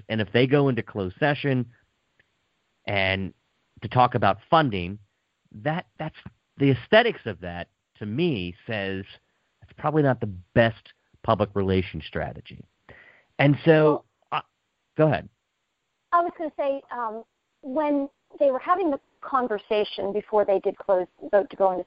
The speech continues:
Speaker 2: closed session, County Executive Glassman, who was our one and only maco representative,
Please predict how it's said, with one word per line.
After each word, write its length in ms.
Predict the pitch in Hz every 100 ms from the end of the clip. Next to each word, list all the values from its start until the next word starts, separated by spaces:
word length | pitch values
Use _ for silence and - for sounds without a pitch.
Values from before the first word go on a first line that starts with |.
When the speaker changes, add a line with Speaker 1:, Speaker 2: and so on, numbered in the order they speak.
| -
Speaker 2:
closed 240 | 214 190
session, 460 | - 311 - 180 185 - _ _ _ -
County 220 | 247 247
Executive 440 | 220 208 226 220
Glassman, 540 | 220 185 180 - 208 214
who 140 | 233
was 140 | 214 202
our 180 | 185
one 340 | 185 175 202 220
and 180 | 233 233
only 320 | 220 214 214
maco 460 | 196 185 190 214 196
representative, 800 | 196 185 208 196 226 285 214 190